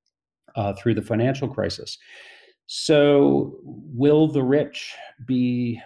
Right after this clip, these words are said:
more inclined to want to keep it low key? Uh, yeah,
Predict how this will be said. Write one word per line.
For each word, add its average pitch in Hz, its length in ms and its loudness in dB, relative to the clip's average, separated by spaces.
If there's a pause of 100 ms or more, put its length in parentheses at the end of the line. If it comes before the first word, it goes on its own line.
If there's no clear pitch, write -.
more 120 360 -2
inclined 127 880 -6
to 127 120 -6
want 117 240 -2
to 110 60 -8
keep 123 240 -4
it 107 100 -8
low 113 220 0
key? 190 520 -2 (220)
Uh, 113 100 -8
yeah, 123 380 -4